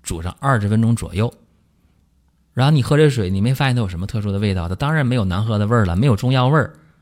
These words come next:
为啥？你煮鸡蛋的时候不也这么煮的吗？你煮鸡蛋壳儿，当然感觉不到什么特殊的味儿。这样的话呢，每天喝这二斤的鸡蛋壳煮的水，对于那些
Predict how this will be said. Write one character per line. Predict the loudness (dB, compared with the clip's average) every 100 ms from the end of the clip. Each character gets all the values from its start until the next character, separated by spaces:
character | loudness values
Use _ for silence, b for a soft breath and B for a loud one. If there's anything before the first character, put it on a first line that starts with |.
| b
为 | -4 -2
啥？ | -4 -8 _ _ _ _ _ _
你 | 0
煮 | 2 0 -2
鸡 | 0
蛋 | 4 4 4
的 | 2
时 | 0
候 | -4
不 | -4 -4
也 | -4
这 | -4
么 | -4
煮 | -4 -8 -16
的 | -20
吗？ | -20 -20 _ _ _
你 | -6 -4
煮 | -2
鸡 | -4
蛋 | -2 -2
壳 | -4 -6
儿， | -4 -6 -10 _ _ -2
当 | 2
然 | 2
感 | 0 -4
觉 | -4
不 | -4
到 | -2
什 | -2
么 |
特 | -4 -4
殊 | -2 -2
的 |
味 | -4
儿。 | -8 _ _ _ _ _ _ _
这 | 2
样 | 4 4
的 | 2
话 | 2
呢， | 2
每 | 0
天 | 0 -2
喝 | -2 -2 -2
这 |
二 | 0 0 0
斤 | 2 2
的 | 0 -6 b b b
鸡 | 0
蛋 | 2 2
壳 | 0 -4 -4
煮 | -4 -6
的 | -4
水， | -4 -6 -8 -14 -20 _ _ _ _ _ _ 0
对 | 2
于 | 4
那 | 4 2
些 | 2 0 -2